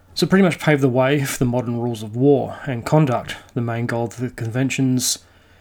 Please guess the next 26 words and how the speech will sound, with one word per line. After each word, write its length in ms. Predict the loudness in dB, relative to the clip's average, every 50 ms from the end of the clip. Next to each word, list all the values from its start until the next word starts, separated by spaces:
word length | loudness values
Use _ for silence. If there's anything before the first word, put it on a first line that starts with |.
| _ _ _ _ _ _ _ -8
was 100 | -8 -6
to 100 | -6 -6
find 420 | -6 0 0 2 2 2 2 0
alternatives 640 | -2 -6 -6 -6 -4 -2 -2 -2 -2 -4 -6 -6 -8 -6
to 100 | -6 -4
war. 440 | 0 2 4 4 4 2 -2 -6 -10 -16 _ _ _ _ _ _ -2
Negotiations 720 | -2 0 2 4 2 4 4 4 2 4 2 0 -2 0 -4
included 720 | -4 -4 0 2 2 2 4 2 0 -2 -6 -10 -10 -6
disarmament 640 | -4 -2 0 2 2 2 4 4 4 4 4 2 0
and 220 | -2 -4 -4 -4 -4
the 240 | -6 -6 -8 -10 -12 _ _ _ _ _ _ _ -6
proposed 560 | -6 -6 -2 0 -2 0 0 -2 -4 -6 -8
creation 600 | -4 -2 -2 -2 0 -2 -2 -4 -4 -4 -6 -8 _ _ -20 -20 -20 -20 _ _ _ _ _ -4
of 160 | -4 -4 -2
an 140 | -2 -4 -2
international 560 | -4 -4 -4 -4 -4 -4 -4 -6 -8 -10 -10
court 320 | -10 -2 2 2 2 2 2
system 480 | 0 -2 -2 -4 -8 -8 -8 -12 -12 -2
where 160 | 0 0 0 0
disputes 480 | 0 -2 -2 -2 2 2 2 2 2
between 400 | -2 -6 -4 -2 -2 -2 0 0
nations 500 | 0 0 0 2 2 4 2 2 2 -2
could 240 | -2 -2 -2 -2 0
be 240 | -4 -4 -4 -4 -4
resolved 460 | -4 -2 -2 -2 -2 -2 -4 -6 -2
peacefully 580 | 0 2 2 2 0 -4 -4 -6 -6 -8 -10